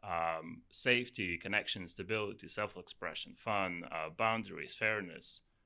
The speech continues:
to name a few. And one of them is connection. So one of very basic emotional needs for us is connecting.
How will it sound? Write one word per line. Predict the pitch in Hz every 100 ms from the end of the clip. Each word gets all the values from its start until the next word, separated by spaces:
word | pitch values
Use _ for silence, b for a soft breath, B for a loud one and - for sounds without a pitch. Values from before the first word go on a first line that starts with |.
| _ _ -
to | -
name | 92 85
a |
few. | 80 113 98 82 -
And | 98 98
one | 120
of | 120 98
them | 104 92
is | 127 131 69 - - - -
connection. | 113 110 117 - 76
So | - 95 87 82 -
one | 95 110 123
of | 120 110
very | 113 110 113
basic | 104 101 98 104 95
emotional | 90 90 - 87
needs | 92 110 117
for | - 87 90
us | 101 92 92 -
is | 90 87 - - -
connecting. | 104 107 - 87 80 -